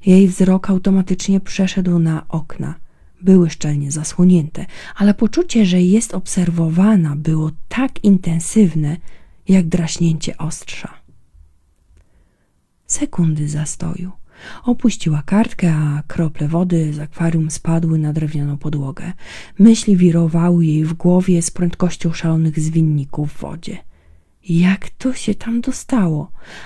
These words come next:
Akwarium było przy ścianie, a pokrywa metalowa, ciężka. Musiał to zrobić ktoś, kto miał dostęp do kluczy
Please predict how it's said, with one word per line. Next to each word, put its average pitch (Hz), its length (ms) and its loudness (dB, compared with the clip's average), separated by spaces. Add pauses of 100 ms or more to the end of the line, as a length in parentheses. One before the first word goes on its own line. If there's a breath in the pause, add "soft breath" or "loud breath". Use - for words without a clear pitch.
(100)
Akwarium 180 580 2
było 160 360 2
przy - 320 -8
ścianie, 156 720 0
a 175 120 0
pokrywa 170 420 -2
metalowa, 151 680 -2 (160)
ciężka. 156 560 -4 (360 loud breath)
Musiał 269 320 6
to 269 120 0
zrobić 233 360 2
ktoś, - 500 0
kto - 240 0
miał 156 300 4
dostęp 156 500 -4
do 170 120 0
kluczy 233 480 0